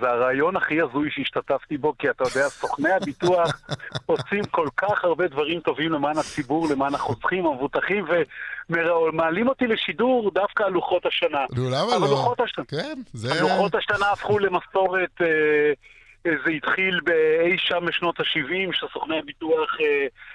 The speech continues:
Speaker 1: חילקו לוחות שנה שהם היו מאוד פופולריים. אנחנו, אני יכול להגיד לך שזה הצטמצם עם הזמן,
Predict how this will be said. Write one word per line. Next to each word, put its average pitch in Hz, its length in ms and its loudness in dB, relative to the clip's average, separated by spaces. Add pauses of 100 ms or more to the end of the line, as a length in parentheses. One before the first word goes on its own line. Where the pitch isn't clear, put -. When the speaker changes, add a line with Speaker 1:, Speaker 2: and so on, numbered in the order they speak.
(380)
Speaker 1:
חילקו 190 540 2
לוחות 180 300 0
שנה 170 220 0
שהם 165 180 -2
היו 156 200 2
מאוד 165 300 2
פופולריים. 147 680 0
אנחנו, 156 520 -2
אני 147 80 -2
יכול 170 160 -2
להגיד 175 180 0
לך 180 180 -2
שזה 139 200 -6
הצטמצם 147 640 -4
עם 339 160 -2
הזמן, 135 480 0